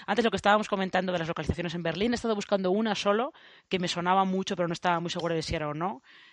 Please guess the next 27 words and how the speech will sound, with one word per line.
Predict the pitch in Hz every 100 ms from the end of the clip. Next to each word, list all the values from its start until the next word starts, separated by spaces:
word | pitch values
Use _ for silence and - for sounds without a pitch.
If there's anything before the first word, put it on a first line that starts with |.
| _ -
Eh, | 196 185 175 170 160
si | - 196
por | 185
lo | 170
que | 170
sea | 160 196 196 208
va-, | 180 156 202
eh, | 170 165
vais | 175 175 180
a, | 165 160 180
a | 151
Berlín | 156 156 165 175 175 165
así | 165 -
en | 165
estas | 156 - 156
próximas | - 147 151 -
semanas | 143 247 208 180
o | 165
meses | 185 -
o, | 151 147 147 - -
o | -
lo | 160
que | 147
sea, | 147 190 214
que | 202
sepáis | 165 - 185
que | - 196